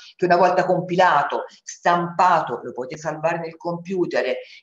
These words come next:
e potete portarvelo dietro, anzi dovete portarvelo dietro insieme a quel minimo di kit che vi ho segnalato prima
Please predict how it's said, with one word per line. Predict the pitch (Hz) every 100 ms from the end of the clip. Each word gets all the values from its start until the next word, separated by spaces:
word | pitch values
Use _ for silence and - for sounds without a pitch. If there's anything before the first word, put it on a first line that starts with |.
| _ _ _
e | 185 175
potete | 185 226 233 208
portarvelo | 180 - 202 247 208 175
dietro, | 170 156 - 165
anzi | 180 170 170 147
dovete | 160 160 247 254 -
portarvelo | - 156 - 147 151 143
dietro | 160 156 151 123 -
insieme | 165 - 214 202
a | 170
quel | 143 156
minimo | 180 185 160
di | 156
kit | 156 175 170 - 156 151
che | 143 143
vi | 160
ho | 151
segnalato | 151 139 143 139 143 147
prima | 170 156 147